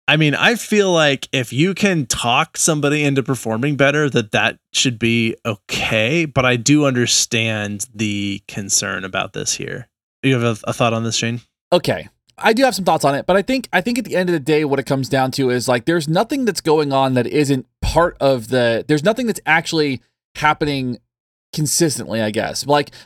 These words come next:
Speaker 2: for example, when Barry Bonds, who is, who was one of my favorite baseball players,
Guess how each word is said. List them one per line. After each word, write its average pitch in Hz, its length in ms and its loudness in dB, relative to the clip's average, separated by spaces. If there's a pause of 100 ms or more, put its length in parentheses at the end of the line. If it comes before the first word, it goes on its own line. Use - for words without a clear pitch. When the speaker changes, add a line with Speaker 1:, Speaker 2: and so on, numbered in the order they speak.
(120)
Speaker 2:
for 208 100 2
example, 196 720 0
when 165 600 0
Barry 202 260 2
Bonds, 131 640 0
who 139 240 2
is, 123 420 0
who 147 80 0
was 147 100 2
one 147 120 0
of - 20 -2
my 120 80 0
favorite 123 240 0
baseball 110 260 -2
players, 101 400 -2